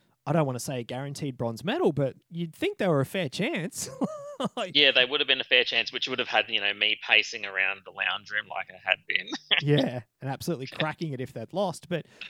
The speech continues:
Speaker 1: but, you know, like,
Speaker 2: Yeah.
Speaker 1: this young girl was, was a wa-, you know, she was a walk-up start for a bronze medal,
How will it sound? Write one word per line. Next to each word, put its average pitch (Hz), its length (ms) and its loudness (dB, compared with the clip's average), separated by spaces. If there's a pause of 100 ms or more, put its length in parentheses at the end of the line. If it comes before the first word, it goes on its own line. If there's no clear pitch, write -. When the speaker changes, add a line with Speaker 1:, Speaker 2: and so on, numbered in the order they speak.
(100)
Speaker 1:
but, 226 120 -6
you 370 100 2
know, 208 200 2
like, 254 220 4
Speaker 2:
Yeah. - 40 2
Speaker 1:
this - 240 0
young 220 260 0
girl 196 380 0
was, 156 400 0 (120)
was 180 360 2
a 165 100 -4
wa-, 156 400 -6
you 165 220 -8
know, 196 240 -2 (340)
she - 100 -2
was 196 80 2
a 190 40 4
walk-up 233 420 -2
start 180 320 -4
for 165 140 0
a - 20 2
bronze 160 360 0
medal, 196 420 -2